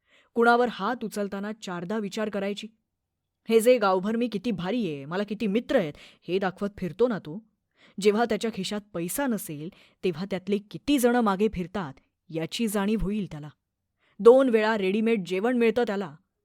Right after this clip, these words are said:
ते स्वतः मिळवताना, बनवताना किती पूर्वतयारी करावी लागते, हेही शिकेल तो. जेव्हा डोक्यात दोन वेळच्या जेवणाचे विचार असतात ना मधू, तेव्हा माणूस दुसऱ्या कुठल्या गोष्टीला महत्त्व देत नाही. मग बघू ना त्याची भक्ती किती खरी आहे,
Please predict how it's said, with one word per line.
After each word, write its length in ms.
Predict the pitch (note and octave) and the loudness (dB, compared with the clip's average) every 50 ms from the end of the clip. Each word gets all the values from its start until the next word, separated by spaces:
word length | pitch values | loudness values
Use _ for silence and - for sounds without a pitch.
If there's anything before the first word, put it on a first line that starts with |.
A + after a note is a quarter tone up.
| _ _ _ _ _ - | _ _ _ _ _ -10
ते 60 | F3 | -10
स्वतः 420 | E3+ - - E3+ - F3+ F3+ F#3+ G3+ | -10 -8 -10 -8 -4 -4 -4 -2 -2
मिळवताना, 720 | F#3+ F3 F3 G3 A#3 A#3+ A3 - F3+ D#3+ D3 D3 C#3+ C#3+ | -4 -2 0 0 0 0 0 -2 -6 -10 -10 -12 -12 -10
बनवताना 680 | D#3 D#3+ G3+ G#3 B3+ C#4+ C#4 - G#3 F3+ D#3+ D3 D3+ D#3 | -6 -2 -2 0 0 0 -2 -2 -4 -6 -6 -8 -10 -10
किती 200 | - G3 - A#3 | -10 -8 -6 -6
पूर्वतयारी 720 | A3 A3 - - A#3+ C4 C4+ C#4+ C#4 B3 A3+ A3 A3+ A#3+ A3+ | -8 -6 -6 -4 -2 0 2 2 2 4 2 0 0 0 0
करावी 300 | A3 G3+ G3+ G#3 A3 G#3+ | -2 -2 -2 0 0 -2
लागते, 400 | G3 F3+ _ - A3+ F#3 C#3+ C#3 - - - - _ _ _ _ - | -2 -4 _ -8 -8 -8 -8 -10 -16 -20 -20 -20 _ _ _ _ -8
हेही 300 | E3+ E3+ F3 E3+ G3+ A#3 | -4 -4 -4 -2 -4 -4
शिकेल 340 | - A3+ G#3 - A3+ A#3+ A#3 | -4 -6 -4 0 0 -2 0
तो. 260 | A3+ G3+ C#3+ C#3+ _ _ _ _ _ _ _ _ _ _ - F#3+ | -2 -8 -10 -12 _ _ _ _ _ _ _ _ _ _ -8 -2
जेव्हा 260 | A3+ A#3+ G#3+ A3 C4+ | -2 0 0 2 6
डोक्यात 300 | B3 A#3+ A3+ A#3 B3 A#3+ | 6 6 6 6 2 0
दोन 300 | F#3+ F3 G#3 A3+ C4+ C4+ | 2 2 0 0 2 2
वेळच्या 340 | A3+ A3+ A3 G#3 - B3 A3+ | 4 4 4 4 2 0 0
जेवणाचे 440 | F#3+ G3 F#3 F#3 G3+ G#3+ G3+ B3 G#3+ | 0 -2 -4 -4 -4 -4 -2 -2 -4
विचार 320 | E3+ F3+ - - A#3+ B3 | -4 -4 -4 -4 -2 -2
असतात 260 | A#3 A3 - B3 B3 A#3+ | -2 -4 -4 -6 -8 -6
ना 100 | B3+ A#3 | -8 -10
मधू, 320 | F#3+ D#3+ D#3+ D3 D#3+ F3+ D3 - _ _ _ _ _ _ _ _ _ - | -10 -10 -12 -12 -12 -14 -14 -16 _ _ _ _ _ _ _ _ _ 4
तेव्हा 260 | A3 G#3 F#3+ G#3+ A#3+ | 6 6 6 4 0
माणूस 360 | A3+ G#3 G3 F#3+ G3 G#3+ G3+ | 0 0 0 -2 -4 -4 -6
दुसऱ्या 340 | F3+ F#3+ F#3 - - G3 A3 | -6 -6 -8 -6 -6 -6 -6
कुठल्या 280 | G#3+ G3 - F3+ G3 G#3 | -6 -8 -10 -8 -6 -6
गोष्टीला 400 | F#3 F3+ E3 - - G3 G3+ G#3 | -4 -6 -6 -6 -6 -6 -6 -6
महत्त्व 420 | G3 E3+ D#3 F#3+ A3 G#3 A3 A#3+ | -6 -6 -6 -6 -6 -2 -2 -2
देत 260 | A3 G3+ G#3 G#3 G#3 | 0 0 -2 -2 -4
नाही. 220 | G3+ G3+ F#3 C#3 - _ _ _ _ _ _ _ _ _ _ _ - - | -8 -10 -10 -12 -16 _ _ _ _ _ _ _ _ _ _ _ -10 -2
मग 240 | G3+ A3 B3+ B3+ | 2 2 4 4
बघू 240 | A#3 B3+ A#3+ A3+ C#4+ | 4 2 2 2 0
ना 260 | C4+ A#3+ D4+ C4 E3 | -4 -4 -6 -6 -8
त्याची 260 | D#3 - E3+ - G#3 G3 | -10 -10 -8 -6 -6 -6
भक्ती 340 | D3+ E3+ E3+ _ - A#3 | -6 -8 -10 _ -8 -6
किती 220 | A3 A#3 G#3 A#3 A#3 - | -6 -6 -6 -6 -6 -6
खरी 260 | E3 F#3 F#3+ G3+ A3 | -6 -6 -6 -6 -6
आहे, 100 | A3 | -8